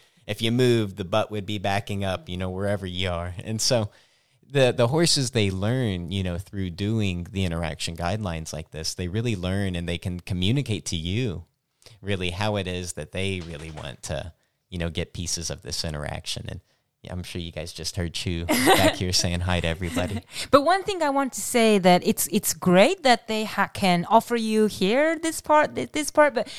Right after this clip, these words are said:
Speaker 2: you have to be caution when they are offering their hind area. You
Speaker 1: Yeah.
Speaker 2: have to know where you are standing because
Speaker 1: Don't
Speaker 2: we are
Speaker 1: stand
Speaker 2: doing in
Speaker 1: behind the horse.
Speaker 2: Exactly, exactly.
Speaker 1: Yeah.
Speaker 2: Keep yourself safe, and then if you think that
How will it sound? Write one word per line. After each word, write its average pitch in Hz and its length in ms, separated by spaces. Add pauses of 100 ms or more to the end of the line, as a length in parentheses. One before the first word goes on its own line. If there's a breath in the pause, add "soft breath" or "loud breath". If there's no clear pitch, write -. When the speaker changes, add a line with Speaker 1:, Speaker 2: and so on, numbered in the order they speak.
Speaker 2:
you 247 100
have 277 180
to 277 120
be 240 100
caution 240 500
when 196 140
they 190 120
are - 80
offering 196 440
their 170 260
hind 196 520 (400 loud breath)
area. 330 520 (280 loud breath)
You 214 80
Speaker 1:
Yeah. 226 60
Speaker 2:
have 233 180
to 220 160
know 214 320
where 202 220
you 208 180
are 185 60
standing 196 440
because 165 580 (880)
Speaker 1:
Don't 107 140
Speaker 2:
we 240 60
are - 80
Speaker 1:
stand 180 80
Speaker 2:
doing 165 240
in 220 80
Speaker 1:
behind - 240
the 101 80
horse. 80 320
Speaker 2:
Exactly, 156 880
exactly. 139 760 (180)
Speaker 1:
Yeah. - 40
Speaker 2:
Keep 320 300
yourself 294 400
safe, 262 540
and 202 160
then 196 120
if - 220
you 214 80
think 240 300
that 214 240